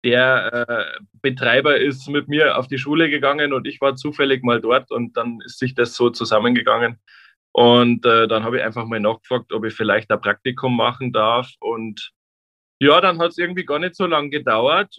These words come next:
und irgendwann habe ich dann mal, ähm, eine Meldung bekommen von ihm, ja, wie es eigentlich bei mir so ausschaut und in Nürnberg könnten sie mich eventuell brauchen und einsetzen und ob das was für mich wäre.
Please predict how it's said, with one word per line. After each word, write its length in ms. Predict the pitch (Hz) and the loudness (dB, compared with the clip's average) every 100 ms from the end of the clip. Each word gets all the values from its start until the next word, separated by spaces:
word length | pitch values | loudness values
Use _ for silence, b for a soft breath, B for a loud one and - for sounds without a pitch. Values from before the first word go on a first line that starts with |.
| - | -6
und 460 | 165 160 165 160 - | -4 -4 -6 -14 -4
irgendwann 580 | - 156 190 220 147 180 | 2 2 2 2 2 0
habe 160 | 160 160 | -2 -2
ich 100 | - | -2
dann 160 | 139 | -2
mal, 320 | 151 143 131 - | 2 2 2 2
ähm, 480 | 127 127 123 120 - _ _ _ _ _ | 2 2 0 -4 -10 _ _ _ _ _
eine 140 | 123 | -2
Meldung 420 | 120 117 127 151 156 | 2 2 2 -2 -2
bekommen 540 | 151 - 139 151 165 | -6 -4 -2 -2 -4
von 240 | - 147 | -6 -6
ihm, 560 | 131 123 147 165 175 180 _ _ _ _ _ - | -4 -4 -2 -4 -6 -10 _ _ _ _ _ -2
ja, 260 | 104 117 | 2 2
wie 40 | 131 | 2
es 120 | 131 | 0
eigentlich 300 | 123 131 131 | 0 0 0
bei 120 | 117 | 2
mir 160 | 123 127 | 4 2
so 120 | 127 | 0
ausschaut 540 | - 98 120 147 139 | 2 2 2 0 0
und 160 | 120 120 | -2 -4
in 140 | 117 | -4
Nürnberg 520 | 117 131 131 131 135 - - - _ _ _ _ _ _ - - | -6 -4 -2 0 0 -2 -16 -20 _ _ _ _ _ _ -20 -8
könnten 320 | 120 123 143 | -6 -6 -8
sie 120 | 127 | -6
mich 180 | 131 131 | -6 0
eventuell 500 | 110 123 131 127 117 | 2 4 2 4 2
brauchen 480 | 104 - 98 117 143 | 2 0 0 0 -2
und 160 | 110 - | -2 -2
einsetzen 540 | 92 110 131 135 139 | -2 -2 -4 -4 -6
und 160 | 104 110 | -4 -4
ob 160 | 101 | -2
das 180 | 131 113 | -2 0
was 180 | 113 113 | 0 0
für 140 | - | -4
mich 260 | 110 98 - | -4 -6 -4
wäre. 320 | 92 95 151 | 0 2 0